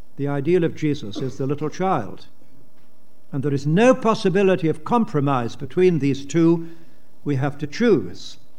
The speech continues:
And the followers of Jesus are to choose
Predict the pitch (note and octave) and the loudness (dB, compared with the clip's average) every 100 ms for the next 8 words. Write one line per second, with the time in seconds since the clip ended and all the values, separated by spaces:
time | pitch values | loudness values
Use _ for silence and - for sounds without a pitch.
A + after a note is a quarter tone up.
0 | - - - - - - - - - - | -10 -10 -10 -10 -10 -10 -10 -10 -10 -10
1 | - B2+ A#2+ A#2+ D#3 D#3+ C#3+ C#3+ C#3 A2+ | -8 -6 -6 -2 4 4 4 2 0 0
2 | D3+ G#2+ C3 A2 - C#3+ C#3 B2+ - D3+ | 0 0 -2 -4 -6 -4 -2 -4 -2 0
3 | C#3 B2 - | 0 0 -6